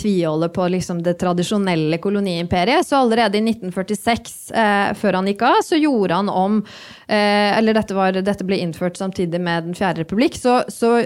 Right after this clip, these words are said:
så gjorde man om, eh, på lovverket, eller liksom rammeverket, eh, for koloniene,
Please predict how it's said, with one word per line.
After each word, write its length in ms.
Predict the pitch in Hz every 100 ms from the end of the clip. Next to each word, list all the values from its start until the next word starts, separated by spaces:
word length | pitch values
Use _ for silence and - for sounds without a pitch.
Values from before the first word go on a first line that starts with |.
| -
så 160 | 247 247
gjorde 220 | 254 233
man 200 | 240 240 214
om, 340 | 202 233 254 - - - - -
eh, 340 | 214 214 214
på 280 | 214 - 208 196 233
lovverket, 760 | 269 202 160 160 160 - - 302
eller 180 | 233 220
liksom 280 | 214 214 233
rammeverket, 880 | 226 175 151 139 - - 277 202 -
eh, 360 | 214 208 208
for 180 | 202 208
koloniene, 480 | 196 214 220 190